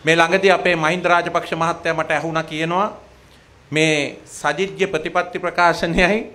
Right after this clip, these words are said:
දෙමළ සන්ධානයේ ප්‍රතිපත්ති ප්‍රකාශනයයි එකයි කියලා. මේකේ බොහොම පැහැදිලිව කියලා තියෙනවා අපි රටේ ඒකීය භාවය හිස් මුදුනින් පිළි අරගෙන ආරක්ෂා කරන බවට. ඒ වගේම බුද්ධ ආගමට ප්‍රමුඛ ස්ථානය ලබා දීලා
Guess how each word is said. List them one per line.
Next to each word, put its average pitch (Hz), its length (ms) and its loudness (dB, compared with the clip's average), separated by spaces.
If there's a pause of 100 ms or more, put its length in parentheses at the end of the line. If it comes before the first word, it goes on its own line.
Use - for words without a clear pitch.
(340)
දෙමළ 156 380 4
සන්ධානයේ 190 560 4
ප්‍රතිපත්ති 170 480 -2
ප්‍රකාශනයයි 175 760 2
එකයි 156 340 0
කියලා. 98 320 -14 (400)
මේකේ 190 360 0
බොහොම 170 380 2
පැහැදිලිව 175 600 2
කියලා 151 260 0
තියෙනවා 151 280 -2
අපි 143 220 -2
රටේ 139 440 -4
ඒකීය 147 520 -6
භාවය 135 440 0
හිස් 143 300 -10
මුදුනින් 139 400 -8
පිළි 135 260 -6
අරගෙන 131 280 -2
ආරක්ෂා 123 600 0
කරන 110 240 -10
බවට. 95 300 -8 (960)
ඒ 160 120 4
වගේම 180 320 4 (720)
බුද්ධ 147 260 -2
ආගමට 190 520 2 (640)
ප්‍රමුඛ 185 360 2
ස්ථානය 175 500 0
ලබා 151 340 4
දීලා 175 380 -2